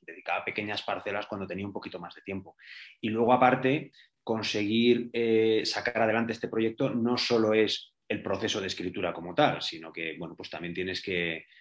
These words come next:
eh, dedicar mucho tiempo para conseguir llegar a la mejor editorial posible y luego, bueno, pues todo lo que es el proceso de editing con ellos, de portada, título,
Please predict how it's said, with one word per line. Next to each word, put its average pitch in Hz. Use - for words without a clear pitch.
eh, 87
dedicar 95
mucho 104
tiempo 107
para 92
conseguir 92
llegar 98
a 101
la 82
mejor 90
editorial 95
posible 113
y 101
luego, 87
bueno, 98
pues 92
todo 87
lo 90
que 90
es 92
el 87
proceso 90
de 95
editing 104
con 104
ellos, 117
de 101
portada, 110
título, 113